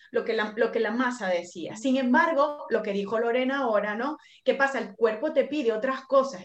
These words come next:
Yo sentía que mi magia nacía cuando yo construía cosas con mis manos, cuando yo me dedicaba a los otros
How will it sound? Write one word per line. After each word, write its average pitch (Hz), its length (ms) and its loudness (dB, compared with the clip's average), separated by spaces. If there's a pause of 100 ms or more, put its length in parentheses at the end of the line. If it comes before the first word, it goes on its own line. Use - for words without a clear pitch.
Yo 226 180 -2
sentía 269 460 -2
que 269 120 -2
mi 208 140 -4
magia 233 500 -2
nacía 233 760 -6 (240)
cuando 214 320 -2
yo 226 360 0
construía 220 800 -2
cosas 220 300 -8
con 220 180 -6
mis 196 160 -10
manos, 156 400 -8 (220)
cuando 208 440 -2
yo 214 200 0
me 254 120 2
dedicaba 214 640 -2
a 220 60 -2
los 190 320 -2
otros 226 480 -2